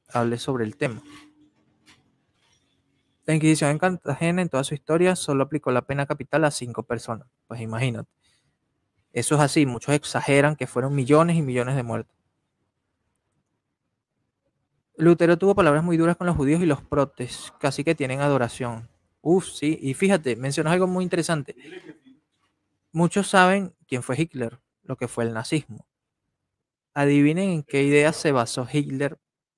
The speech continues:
para atacar tan fuerte a los judíos. A ver, si alguien adivina, dejan en los comentarios. Adivinen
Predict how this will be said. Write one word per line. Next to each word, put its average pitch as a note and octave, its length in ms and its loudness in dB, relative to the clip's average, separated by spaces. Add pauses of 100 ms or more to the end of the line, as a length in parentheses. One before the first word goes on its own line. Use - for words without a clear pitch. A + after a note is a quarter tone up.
(120)
para A2+ 460 -2 (840)
atacar B2+ 460 -2
tan C#3 240 -8
fuerte B2+ 340 -4
a C3 40 -4
los C3 80 -6
judíos. A2+ 280 -4 (1000)
A - 80 -8
ver, A#2+ 200 0
si - 140 -10
alguien A2+ 280 -6
adivina, B2 440 0 (580)
dejan B2+ 200 -6
en C#3+ 100 -2
los C#3 80 -2
comentarios. A2+ 580 -4 (3250)
Adivinen C3+ 680 -2